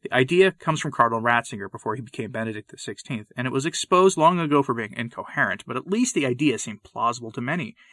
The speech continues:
and for many it was the cause of a sort of peace in the Church.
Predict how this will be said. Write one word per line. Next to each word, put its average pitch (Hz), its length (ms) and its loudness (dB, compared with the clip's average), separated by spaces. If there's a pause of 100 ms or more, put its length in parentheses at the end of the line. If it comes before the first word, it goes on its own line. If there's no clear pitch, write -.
(280)
and 131 140 -2
for 165 80 0
many 151 260 4
it 165 100 0
was 151 140 2
the 160 80 -4
cause 107 420 4
of 117 120 -4
a 123 60 -4
sort 110 220 -4
of 113 240 -10
peace - 380 -2
in 107 60 -6
the 101 80 -10
Church. - 400 -4